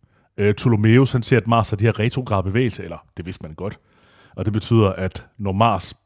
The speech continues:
bevæger sig på himlen i løbet af et år, så har den nogle gange en tendens til at sådan lige bevæge sig baglæns og lave sådan en sløjfe bagud, før den bevæger sig den samme retning igen. Og det prøver han så at forklare for,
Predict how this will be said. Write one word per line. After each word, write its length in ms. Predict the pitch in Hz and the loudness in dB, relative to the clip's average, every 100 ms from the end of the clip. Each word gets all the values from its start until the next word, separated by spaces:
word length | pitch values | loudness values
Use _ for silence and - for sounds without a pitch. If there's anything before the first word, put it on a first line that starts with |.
| _ | _
bevæger 260 | - 92 117 | -6 -2 -2
sig 140 | 104 | -2
på 100 | 98 | -6
himlen 420 | 90 113 120 135 135 | -6 -2 0 0 0
i 40 | |
løbet 260 | 107 113 101 | 0 0 0
af 60 | 80 | 0
et 60 | |
år, 340 | 127 131 - _ _ _ _ _ | 0 -2 -4 _ _ _ _ _
så 140 | - 107 | -6 2
har 120 | 117 | 2
den 180 | 110 104 | 2 0
nogle 140 | 107 | 0
gange 140 | 113 104 | 0 0
en 40 | |
tendens 360 | 95 101 107 107 | -2 -2 -2 -2
til 80 | - | -4
at 60 | |
sådan 160 | 87 98 | -4 -4
lige 160 | 90 104 | -2 -2
bevæge 240 | 101 95 | -2 -4
sig 120 | 87 | -4
baglæns 540 | 95 110 123 - - - | -2 -2 -2 -4 -12 -14
og 100 | - | -12
lave 120 | 104 95 | -8 -6
sådan 80 | |
en 40 | 104 | -6
sløjfe 360 | - 107 107 | -4 -2 -2
bagud, 360 | 104 131 113 110 | -2 -2 0 -2
før 160 | - 113 | -2 -4
den 80 | 98 | -4
bevæger 240 | 101 110 | -2 -2
sig 100 | 98 | -2
den 80 | 92 | -6
samme 240 | - 101 | -4 -2
retning 300 | 95 92 107 | -2 -4 -6
igen. 280 | 90 82 87 - _ _ _ _ _ - | -8 -10 -12 -16 _ _ _ _ _ -12
Og 100 | 101 | -2
det 80 | 123 | 0
prøver 140 | 117 120 | 4 4
han 60 | |
så 60 | 117 | 4
at 60 | |
forklare 400 | 107 101 123 120 | 0 2 4 4
for, 160 | 90 95 | 2 -8